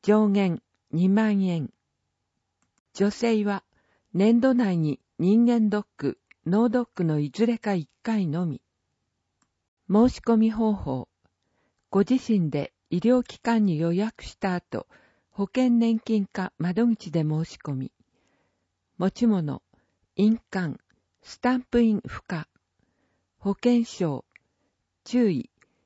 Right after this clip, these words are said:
医療機関により、令和三年度の予約開始時期が異なります。また、助成を受けた方は、市の集団健診、医療機関健診は受診できません。問い合わせ、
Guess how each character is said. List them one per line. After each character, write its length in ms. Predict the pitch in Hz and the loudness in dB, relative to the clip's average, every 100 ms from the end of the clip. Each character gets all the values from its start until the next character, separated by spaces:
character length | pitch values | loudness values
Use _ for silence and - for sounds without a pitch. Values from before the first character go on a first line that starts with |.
| _ - | _ -4
医 80 | 185 | 0
療 260 | 202 262 | 4 2
機 200 | 247 - | 2 -8
関 260 | - 247 220 | -2 0 2
に 100 | 190 | 2
よ 120 | 156 | 0
り、 180 | 123 - _ _ - | -4 -8 _ _ -4
令 200 | 196 247 | 0 2
和 160 | 226 202 | 0 -4
三 300 | 220 214 220 | -4 -2 0
年 200 | 214 202 | 0 0
度 140 | 190 | -2
の 200 | 180 175 _ | -4 -6 _
予 180 | 139 170 | -4 0
約 360 | 202 247 - - | 0 0 -8 -6
開 240 | 220 226 | -2 -2
始 160 | - 208 | -4 -4
時 120 | 233 | -2
期 160 | 220 | -2
が 160 | 180 135 | -2 -4
異 280 | - 160 175 | -6 -4 -2
な 120 | 156 | -2
り 120 | 156 | -2
ま 160 | 143 139 | -4 -6
す。 180 | - _ _ _ _ _ _ - | -12 _ _ _ _ _ _ -10
ま 160 | 165 175 | -8 -6
た、 240 | 185 175 _ _ _ _ _ | -6 -8 _ _ _ _ _
助 180 | 190 202 | 0 0
成 260 | - 269 | 2 0
を 120 | 254 247 | 2 -2
受 180 | 220 247 | -2 -4
け 40 | |
た 140 | 240 | -4
方 300 | 233 220 156 | -6 -6 -4
は、 160 | 131 131 - _ _ | -6 -8 -14 _ _
市 220 | - 262 | -6 0
の 140 | 240 202 | 2 2
集 280 | - 233 240 | 0 0 2
団 240 | 240 220 | 0 -2
健 240 | - 208 | -2 -2
診、 360 | 202 - 147 127 _ _ _ - | -2 -6 -6 -6 _ _ _ -4
医 100 | 190 | 0
療 260 | 190 254 262 | 2 2 0
機 180 | - | -8
関 240 | - 240 220 | -4 -2 -2
健 240 | - 226 | 0 -2
診 300 | 220 170 151 | -2 -2 -2
は 180 | 127 - _ _ | -2 -4 _ _
受 120 | 156 | -6
診 340 | 185 240 220 165 | -4 0 0 0
で 120 | 156 | -2
き 160 | - | -2
ま 140 | 185 175 | -4 -4
せ 180 | - 139 | -6 -8
ん。 100 | - _ _ _ _ _ _ _ - | -8 _ _ _ _ _ _ _ -4
問 200 | 214 226 | 0 2
い 80 | 220 | 2
合 80 | |
わ 100 | 202 | -2
せ、 300 | 196 - 165 | -6 -6 -8